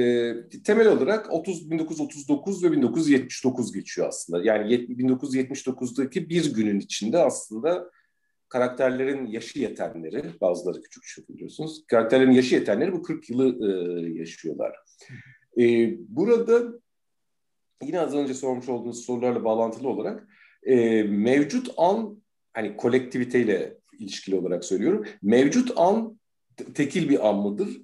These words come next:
Yoksa kişinin bilincindeki, kişinin, e, bilincin yaşadığı tekil an, kişinin bilincindeki geçmiş anlarla birlikte yaşanan, yani her an aslında o anın, e, öncüllerini de birlikte mi, e, yaşıyoruz? E,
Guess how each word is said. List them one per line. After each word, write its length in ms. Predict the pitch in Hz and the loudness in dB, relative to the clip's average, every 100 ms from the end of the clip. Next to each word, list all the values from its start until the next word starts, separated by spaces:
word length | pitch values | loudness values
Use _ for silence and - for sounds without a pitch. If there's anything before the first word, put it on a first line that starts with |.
| - | -8
Yoksa 760 | 110 160 170 - 202 196 196 _ _ | -2 0 -2 -2 0 0 -6 _ _
kişinin 460 | - - 175 190 143 | -18 -4 0 0 -2
bilincindeki, 1000 | 143 156 156 160 160 - - 196 185 - 104 - - | -4 -4 -2 0 0 -2 -4 -4 -4 -8 -10 -10 -14
kişinin, 400 | - - 147 120 | -12 -6 -4 -2
e, 120 | 104 | 0
bilincin 340 | 110 139 147 175 | 2 2 4 4
yaşadığı 360 | 143 139 139 | 4 2 0
tekil 320 | 147 143 - | -2 -4 -2
an, 240 | 139 175 - - _ | 0 -2 -4 -18 _
kişinin 340 | - 165 180 | -6 0 2
bilincindeki 580 | 135 143 143 160 165 165 | 4 4 4 4 2 2
geçmiş 380 | 123 123 202 202 | 2 2 0 4
anlarla 680 | 147 139 139 135 110 92 - | 4 4 2 2 -4 -6 -12
birlikte 420 | 117 120 120 135 | -12 -12 -2 0
yaşanan, 540 | 104 - 98 95 95 98 | 0 -2 -4 -4 -6 -6
yani 160 | 117 95 | -4 -4
her 200 | 110 208 | -2 0
an 320 | 185 196 208 - _ | 4 2 0 -10 _
aslında 440 | 131 - 156 175 | -6 -4 -4 0
o 140 | 170 160 | 2 2
anın, 500 | 156 156 165 170 - 147 | 2 -4 -10 -10 -10 -8
e, 20 | |
öncüllerini 1040 | 139 143 139 139 131 135 139 139 139 147 | -6 -4 -6 -6 -12 -14 -6 -4 -2 -2
de 140 | 139 117 | -2 -6
birlikte 380 | 123 120 - | -8 -4 -2
mi, 120 | 117 110 | 0 -2
e, 220 | - 101 92 92 | -4 -10 -14 -12
yaşıyoruz? 640 | 92 - 90 82 - - _ _ _ _ _ - _ _ - | -12 -10 -10 -10 -12 -20 _ _ _ _ _ -20 _ _ 4
E, 360 | 135 139 139 | 6 6 2